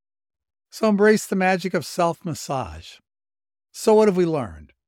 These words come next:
Self-massage is a fantastic tool for stress relief, health maintenance, and overall well-being. It's a simple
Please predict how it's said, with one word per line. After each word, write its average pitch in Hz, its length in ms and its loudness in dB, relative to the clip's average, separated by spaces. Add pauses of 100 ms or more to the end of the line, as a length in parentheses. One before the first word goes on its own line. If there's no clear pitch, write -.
(600)
Self-massage 143 960 -4
is 120 160 -12
a 110 80 -12
fantastic 143 1040 -6
tool 110 240 -10
for - 180 -16
stress - 460 -4
relief, 101 300 -14 (340)
health 180 280 0
maintenance, 160 500 -8 (200)
and 139 160 -10
overall 170 480 0
well-being. 139 760 -2 (480)
It's 185 180 -6
a 196 60 0
simple 214 580 -4